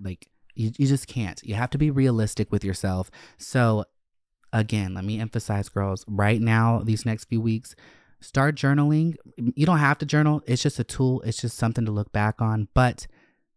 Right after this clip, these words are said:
s-, maybe get a dry erase board, put it in your kitchen, write down some goals, write, write down what you want out of twenty twenty-three, and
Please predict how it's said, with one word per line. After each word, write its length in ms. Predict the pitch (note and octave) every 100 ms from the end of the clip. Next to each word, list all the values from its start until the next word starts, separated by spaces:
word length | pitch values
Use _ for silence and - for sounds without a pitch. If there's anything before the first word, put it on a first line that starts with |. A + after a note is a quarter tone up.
| _ _ _ _ _ _
s-, 140 | - -
maybe 300 | G#2+ B2 C#3
get 160 | D3+ C#3+
a 60 | A#2+
dry 240 | A#2 A2+
erase 300 | A2+ A2+ A2
board, 300 | - A2+ A2+
put 160 | - A#2+
it 80 |
in 120 | A2+ A2+
your 100 | G#2
kitchen, 560 | - A2 - A2+ A2 -
write 420 | G#2+ A2+ A2+ A#2+
down 380 | B2 A2+ A2+ G#2+
some 260 | - G#2+ F#2+
goals, 640 | G2 G#2 G#2+ G#2+ G#2+ - - - _ -
write, 440 | G2+ A2+ A#2 A2
write 300 | B2 B2 D3
down 220 | C3+ C3+ B2
what 240 | A#2 -
you 60 | A2
want 380 | G#2+ G#2+ A2+ -
out 120 | A2
of 120 | G#2+ -
twenty 320 | - A2 G#2+
twenty-three, 760 | - G#2+ G#2 - G#2+ G2+ G2+ - - -
and 420 | A2+ G#2 G2+ G2